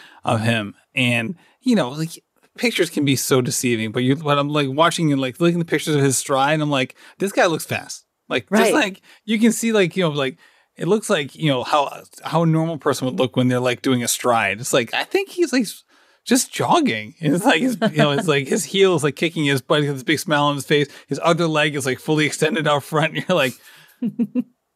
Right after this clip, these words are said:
Speaker 1: "That's how I look when I'm sprinting at my best." This guy's,
Speaker 2: <laughs> I
Speaker 1: like,
Speaker 2: know.
Speaker 1: jogging with poles in the
Speaker 2: Yeah.
Speaker 1: grass. Like,
Speaker 2: Yeah, that's right.
Speaker 1: with that kind of stride, you're like, "This guy's,
Speaker 2: <laughs>
Speaker 1: this guy's, you know,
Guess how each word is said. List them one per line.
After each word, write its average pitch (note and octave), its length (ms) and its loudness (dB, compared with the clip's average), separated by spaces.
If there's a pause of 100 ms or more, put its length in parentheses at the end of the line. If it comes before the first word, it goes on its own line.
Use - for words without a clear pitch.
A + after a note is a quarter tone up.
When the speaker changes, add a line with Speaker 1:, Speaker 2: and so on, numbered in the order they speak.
(120)
Speaker 1:
"That's E3 380 -2
how F#3 240 2
I F#3 60 2
look E3+ 240 0
when E3+ 100 0
I'm C#3+ 160 0
sprinting D3+ 520 2
at C3 80 0
my B2 140 -2
best." A#2+ 420 0
This B2 160 -2
guy's, A#2+ 300 0
Speaker 2:
<laughs> G#2 40 -2
I B2+ 40 2
Speaker 1:
like, - 280 -2
Speaker 2:
know. A2+ 100 -12
Speaker 1:
jogging A#2+ 880 -4 (760)
with C3 240 -2
poles A2 600 0 (420)
in C#3 100 4
the B2+ 80 6
Speaker 2:
Yeah. B2+ 40 4
Speaker 1:
grass. G#2+ 540 -2 (200)
Like, B3 160 -4
Speaker 2:
Yeah, B3 160 2 (140)
that's - 260 -4
right. E3 120 -14
Speaker 1:
with D#3+ 220 -2
that F3 200 -2
kind G3 180 0
of E3+ 100 -2
stride, E3 380 0
you're E3 200 -4
like, D3 100 -4
"This F3 140 -4
guy's, D#3 320 2 (200)
Speaker 2:
<laughs> - 160 -20
Speaker 1:
this A3+ 480 -10
guy's, E3 400 0 (260)
you D3+ 140 0
know, A2+ 260 -2